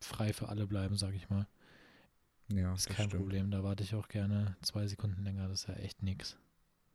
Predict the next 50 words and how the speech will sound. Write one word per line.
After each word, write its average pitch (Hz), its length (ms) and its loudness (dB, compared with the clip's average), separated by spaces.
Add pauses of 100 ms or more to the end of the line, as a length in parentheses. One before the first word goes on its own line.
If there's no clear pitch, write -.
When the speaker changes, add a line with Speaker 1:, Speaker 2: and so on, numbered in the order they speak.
(460)
Speaker 2:
Eben, 98 260 8
da 98 100 6
müssen 110 160 8
Speaker 1:
Das 107 80 6
Speaker 2:
wir - 40 10
Speaker 1:
ist - 40 8
Speaker 2:
halt 98 100 6
Speaker 1:
halt 98 80 6
Speaker 2:
einfach 104 140 6
mal 101 140 6
Rücksicht 101 400 2
nehmen. 90 280 2
Speaker 1:
Es 107 160 2
Speaker 2:
Ist - 0 -
Speaker 1:
ist 98 140 6
Speaker 2:
halt - 80 8
Speaker 1:
halt 127 100 6
Speaker 2:
so. 131 60 8
Speaker 1:
einfach 120 180 6
die 113 120 4
verwöhnte, 110 840 8 (340)
<laughs> - 340 -10
ja, 110 300 -2
das 107 180 4
Speaker 2:
Ja. 82 460 4
Speaker 1:
ist 104 160 -8
Verwöhntheit. 107 680 2 (2250)
Speaker 2:
Gut. - 360 0 (240)
Speaker 1:
Ja. 117 460 12 (140)
Speaker 2:
Ja, 180 140 10
Sascha, 123 280 8
das 95 260 4
war's 143 220 8
schon 240 160 4
wieder. 110 160 10
Speaker 1:
Dann 104 100 8
sind 127 220 8
wir 180 120 12
auch 151 60 10
schon 127 220 8
wieder 151 240 10
am 135 100 6
Ende 143 240 10
angekommen. 120 540 6
Die 117 100 6
zweite 139 380 6
Folge 135 560 10
zu - 140 -6
zweit 127 320 6
geschehen. 117 520 4